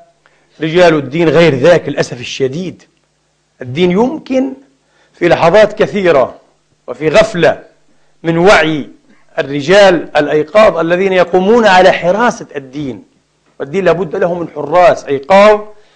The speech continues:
واعين صاحين ومخلصين صادقين، أيها الإخوة.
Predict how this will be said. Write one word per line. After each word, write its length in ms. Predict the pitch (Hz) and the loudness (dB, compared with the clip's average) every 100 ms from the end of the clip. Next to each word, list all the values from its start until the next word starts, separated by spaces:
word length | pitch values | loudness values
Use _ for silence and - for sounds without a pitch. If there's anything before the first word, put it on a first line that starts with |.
| _ 143 | _ 0
واعين 460 | 156 147 185 196 | 2 4 2 -2
صاحين 500 | 165 165 156 180 220 | 0 0 0 0 -2
ومخلصين 720 | 180 180 - 170 160 220 214 | 0 -2 -4 -6 -6 -4 -6
صادقين، 680 | - 214 190 180 165 226 165 | 0 2 2 0 -4 -6 -4
أيها 340 | 151 160 127 | -6 -4 -6
الإخوة. 480 | 127 - 127 101 | -8 -10 -10 -12